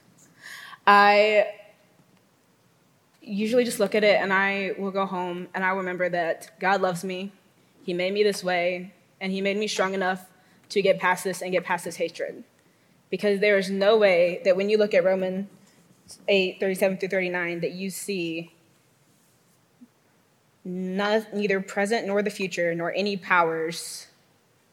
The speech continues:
will be able to separate us from the love of God that is in Jesus Christ our Lord. So every time,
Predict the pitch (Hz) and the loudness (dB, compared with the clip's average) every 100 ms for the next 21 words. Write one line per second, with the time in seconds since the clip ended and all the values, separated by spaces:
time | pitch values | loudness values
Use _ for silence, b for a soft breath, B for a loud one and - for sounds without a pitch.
0 | _ _ _ _ - 190 175 185 196 180 | _ _ _ _ -4 0 2 2 0 -2
1 | 190 190 180 175 185 175 175 175 170 170 | 0 2 2 2 -2 -2 0 0 -2 0
2 | 165 156 160 - _ 180 175 180 175 175 | 0 0 -4 -8 _ -4 -2 -4 -6 -8
3 | 170 170 165 165 143 90 - - - - | -6 -6 -4 -4 -4 -6 -8 -12 -20 -20
4 | - - _ _ _ _ _ _ _ _ | -20 -20 _ _ _ _ _ _ _ _
5 | _ _ _ _ _ _ _ _ _ _ | _ _ _ _ _ _ _ _ _ _
6 | _ _ _ _ _ _ - _ _ _ | _ _ _ _ _ _ -20 _ _ _
7 | - 208 190 214 220 208 202 196 196 | -2 2 4 4 2 0 0 -2 -6